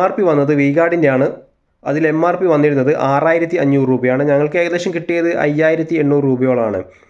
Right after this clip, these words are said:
ഇതിൻ്റെ മെയിൻ ഗുണം ഇത് തന്നെയാണ്. അഥവാ നൂറ്റി മുപ്പത് വോൾട്ട് ആണെങ്കിൽ പോലും നമുക്കത് ബൂസ്റ്റ് ചെയ്തിട്ട് ഇരുന്നൂറ്റി മുപ്പത് വോൾട്ട് ആക്കിയിട്ട് ഈ എ സിക്ക് ഈസി ആയിട്ട് വർക്ക് ചെയ്യാൻ കഴിയും.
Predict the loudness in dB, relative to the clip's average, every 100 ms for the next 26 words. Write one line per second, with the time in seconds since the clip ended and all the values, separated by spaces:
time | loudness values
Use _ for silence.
0 | -20 -12 -4 -2 0 0 0 0 2 0
1 | 0 0 2 2 0 0 0 2 0 -2
2 | -4 -4 -4 -6 -2 0 0 0 0 0
3 | -4 -6 -14 _ _ -4 -2 0 0 0
4 | 0 -2 -2 -6 -6 -6 -4 -4 -2 -2
5 | 0 -2 -2 0 0 0 -4 -2 -2 0
6 | 0 -2 -2 -4 -6 -6 -6 -4 -4 -2
7 | -4 -4 -2 -4 -2 -2 0 0 -2 -2
8 | -2 0 0 -4